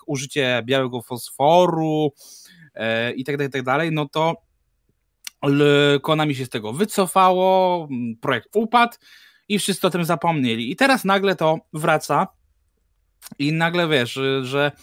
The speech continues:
ma to wyjść, e, bodajże chyba jeszcze w tym roku? Nie pamiętam właśnie, że na pewno, że na tym pracują, ale czy to wyjdzie teraz, czy kiedyś tam, to nie jestem teraz, mm, mogę przypomnieć. E, ale co ciekawe, e,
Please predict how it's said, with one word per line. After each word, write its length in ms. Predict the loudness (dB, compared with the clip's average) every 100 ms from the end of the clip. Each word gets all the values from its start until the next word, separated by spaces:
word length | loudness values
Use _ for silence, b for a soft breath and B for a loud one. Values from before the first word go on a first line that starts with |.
| B B B B B -2
ma 160 | 0
to 240 | 4 2 0 -6 -8
wyjść, 640 | -2 2 2 -2 -8 -10 -8
e, 140 | -8
bodajże 400 | -4 -4 -2 -2
chyba 240 | -2 0 2
jeszcze 340 | 0 -2 -6
w 60 | -6
tym 200 | -4 -2
roku? 500 | -2 0 6 4 4 _ _ _ _ -10
Nie 140 | -6
pamiętam 320 | -2 -2 0 0
właśnie, 280 | -2 -4 -6 B B B
że 120 | -4
na 120 | -2
pewno, 220 | 2 2 4
że 100 | 4
na 100 | 2
tym 140 | 0
pracują, 480 | 2 2 2 2 4
ale 200 | 2 0
czy 160 | -4 -8
to 140 | -6
wyjdzie 360 | -2 -2 -2 -4
teraz, 380 | -2 0 0
czy 420 | -4 -10 -10 -12 -10
kiedyś 360 | -4 -2 -4 -6
tam, 240 | -2 -2 -4 b b b b _
to 200 | -2 2 2 0
nie 160 | -2
jestem 240 | -2 -2 -2
teraz, 280 | 2 0 -2 -10
mm, 300 | -6 -4 -4
mogę 220 | -4 -6
przypomnieć. 600 | -8 -6 -2 0 0 -4 -8 B B B -14
E, 260 | -4 0 2
ale 200 | 2 2
co 100 | 0
ciekawe, 640 | -6 -2 0 0 2 0
e, 40 | 0